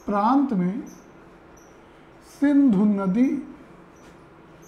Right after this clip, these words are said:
सिंधु नदी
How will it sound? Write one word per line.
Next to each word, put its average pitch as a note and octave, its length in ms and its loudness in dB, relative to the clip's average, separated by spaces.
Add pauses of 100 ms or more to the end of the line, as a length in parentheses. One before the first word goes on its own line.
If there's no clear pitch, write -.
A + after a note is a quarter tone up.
(380)
सिंधु A#3 440 0 (1800)
नदी G#3 460 0